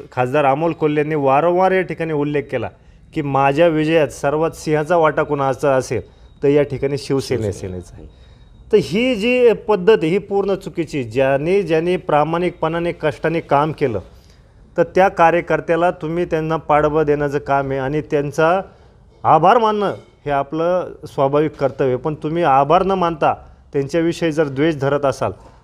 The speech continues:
Speaker 1: तर या ठिकाणी निश्चित शिवसेना आपली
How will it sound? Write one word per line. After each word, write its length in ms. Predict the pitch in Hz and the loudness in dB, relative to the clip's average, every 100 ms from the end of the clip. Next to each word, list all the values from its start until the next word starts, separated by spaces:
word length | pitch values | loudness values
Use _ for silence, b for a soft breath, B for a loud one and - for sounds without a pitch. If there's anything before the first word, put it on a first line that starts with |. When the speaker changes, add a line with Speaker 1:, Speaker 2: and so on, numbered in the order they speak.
| _ | _
Speaker 1:
तर 40 | 143 | -2
या 220 | 147 160 | 2 2
ठिकाणी 420 | 156 151 156 156 | 0 -4 -4 -2
निश्चित 340 | 147 151 151 170 | -4 -4 -6 -8
शिवसेना 520 | - 160 151 156 156 | -4 -6 -2 -2 -2
आपली 500 | 143 135 147 151 160 | -2 -2 -2 -2 -2